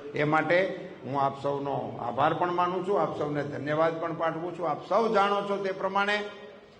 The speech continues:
આગામી દિવસોમાં મહિલા શક્તિ આપણી સૌ સાથે મળીને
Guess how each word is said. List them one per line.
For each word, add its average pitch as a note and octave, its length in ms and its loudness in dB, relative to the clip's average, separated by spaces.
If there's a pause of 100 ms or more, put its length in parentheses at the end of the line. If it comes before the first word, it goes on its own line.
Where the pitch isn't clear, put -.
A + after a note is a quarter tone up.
(180)
આગામી F#3 440 0
દિવસોમાં G3 920 0 (960)
મહિલા E3+ 360 4
શક્તિ G#3 680 -2 (720)
આપણી D3+ 300 0
સૌ A3+ 280 6
સાથે A3 400 4
મળીને F#3 500 0